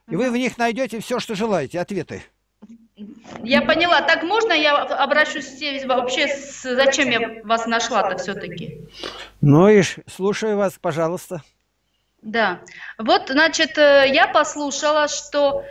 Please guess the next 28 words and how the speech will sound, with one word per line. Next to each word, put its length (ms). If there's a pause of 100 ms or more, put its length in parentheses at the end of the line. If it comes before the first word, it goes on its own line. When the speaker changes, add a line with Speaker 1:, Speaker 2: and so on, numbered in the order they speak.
(140)
Speaker 2:
вы 120
знаете, 320
я 240
знаю, 380
во 120
что 280
верят 360
свидетели 520
Иеговы, 680
знаю, 680
во 120
что 220
верят 340
православные, 1000 (360)
э, 320
в-, 240 (160)
при-, 280 (240)
приблизительно 840
во 120
что 300
верят, 420
э, 720
мусульмане, 1120
там, 340 (220)
субботники, 720
адвентисты. 880 (360)
Ну 120
вот, 260